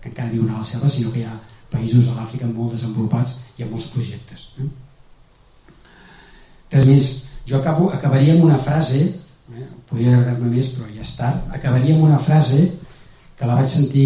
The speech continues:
aquest estiu passat, quan, no sé si recorden vostès, amb la fugida a Afganistan,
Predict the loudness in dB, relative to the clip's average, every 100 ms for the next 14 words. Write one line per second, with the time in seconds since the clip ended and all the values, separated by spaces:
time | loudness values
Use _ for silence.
0 | 2 -2 -4 -6 -6 -4 0 2 2 0
1 | 0 2 0 -2 -2 0 -2 -2 0 0
2 | 0 0 0 2 2 2 0 0 2 2
3 | 0 -2 -6 -2 0 0 -2 -4 -2 2
4 | 2